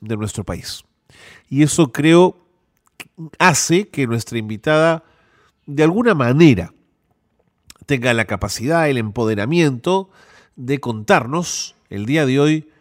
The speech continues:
cómo ha sido ese trabajo, esa lucha, ese esfuerzo por reivindicar los derechos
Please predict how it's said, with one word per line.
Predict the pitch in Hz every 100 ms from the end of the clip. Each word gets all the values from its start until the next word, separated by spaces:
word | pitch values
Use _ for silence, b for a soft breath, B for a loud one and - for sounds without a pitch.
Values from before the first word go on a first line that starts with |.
| b b
cómo | - 233
ha | 202
sido | - 147
ese | 135 117
trabajo, | 110 127 156 127 131 127
esa | 117 107
lucha, | 127 165 143 - 123
ese | 120 -
esfuerzo | 110 - 196 202 123 - 107
por | - 190 151
reivindicar | 117 143 113 98 135
los | 120 101
derechos | 107 127 - 131